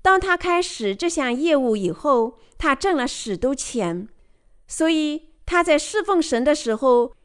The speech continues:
仍能够很好的生活。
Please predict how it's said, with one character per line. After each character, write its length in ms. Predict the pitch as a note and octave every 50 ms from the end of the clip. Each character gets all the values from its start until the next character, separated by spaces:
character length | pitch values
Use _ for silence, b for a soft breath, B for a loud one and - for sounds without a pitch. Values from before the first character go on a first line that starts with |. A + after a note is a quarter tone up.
| _ -
仍 400 | A#3 C4 D4 D4 D#4 F4 G#4 G#4+
能 200 | D#4 B3 A#3 A#3
够 240 | C#4 E4 D#4+ D4
很 280 | C4+ - - B3+ B3+ D4
好 180 | F4+ - E4+ A#3+
的 140 | F#3 F#3
生 340 | G#3 - - C#4+ C#4+ D4 D4+
活。 580 | D4 - - G#3 F#3+ F3+ F3 F3 F3 F#3+ G#3+